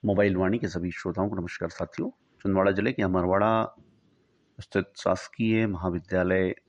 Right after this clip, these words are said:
में सात दिवस का एनएसएस का शिविर आयोजित किया गया है। समीपी ग्राम कमरा राजा राम में यह आयोजन सत्ताईस फरवरी से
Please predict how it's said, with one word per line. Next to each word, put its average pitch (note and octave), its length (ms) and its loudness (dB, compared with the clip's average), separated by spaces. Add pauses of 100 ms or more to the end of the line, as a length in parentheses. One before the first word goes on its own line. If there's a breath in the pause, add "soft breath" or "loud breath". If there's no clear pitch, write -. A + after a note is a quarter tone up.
(160)
में F#2+ 280 0 (600 soft breath)
सात G2+ 380 2
दिवस F#2+ 360 0
का G#2+ 240 2 (680)
एनएसएस G2 480 -2
का F2 320 -4 (680)
शिविर G#2 480 2 (180)
आयोजित F2+ 320 -2
किया G#2 200 0
गया A2 160 2
है। A#2 200 -6 (540)
समीपी A2+ 460 2
ग्राम F2 440 0 (600)
कमरा F2+ 260 0
राजा F2+ 280 0
राम G#2 260 0
में D#2+ 260 -4 (1000)
यह F#2+ 240 0
आयोजन A2 540 0 (540)
सत्ताईस F2+ 500 -2
फरवरी F#2 280 2
से F2+ 300 -2